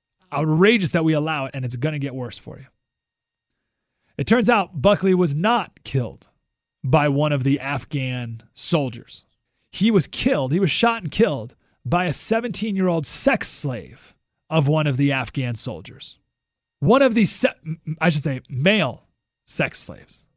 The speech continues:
Seventeen-year-old boy. One of the male sex slaves that was living on base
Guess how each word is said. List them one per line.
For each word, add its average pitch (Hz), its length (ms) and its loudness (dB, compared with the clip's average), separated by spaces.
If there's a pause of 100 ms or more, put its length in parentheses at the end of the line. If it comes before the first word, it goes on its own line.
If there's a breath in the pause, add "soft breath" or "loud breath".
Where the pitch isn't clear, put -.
(240)
Seventeen-year-old 165 580 4 (280)
boy. 156 440 2 (720)
One 170 300 4
of 233 100 4
the 196 140 4
male 208 320 4
sex - 320 0
slaves 190 340 -2 (140)
that 214 240 2
was 202 160 2
living 262 360 2
on 214 480 0
base 233 460 2